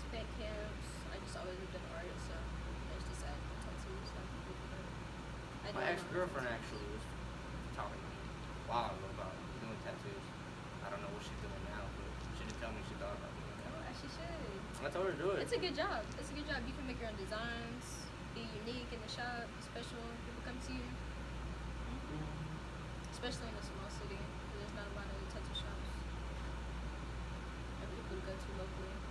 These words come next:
Speaker 1: especially in Dyersburg.
Speaker 2: So have you researched how to, how to get into that?
Speaker 1: Mm-hmm.
Speaker 2: How do you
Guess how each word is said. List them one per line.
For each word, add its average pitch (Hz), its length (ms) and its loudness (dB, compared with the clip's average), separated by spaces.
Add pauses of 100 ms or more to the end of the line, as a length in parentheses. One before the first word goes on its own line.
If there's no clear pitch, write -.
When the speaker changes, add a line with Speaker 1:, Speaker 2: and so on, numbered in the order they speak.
Speaker 1:
especially - 360 0
in - 120 -2
Dyersburg. - 360 0
Speaker 2:
So 135 80 4
have 131 160 4
you 123 160 2
researched 131 560 4
how 127 120 4
to, 117 280 6 (760)
how 127 100 4
to 123 140 2
get 127 120 6
into 135 200 2
that? 135 160 6
Speaker 1:
Mm-hmm. 127 360 0 (200)
Speaker 2:
How 117 80 2
do 113 40 4
you 110 120 0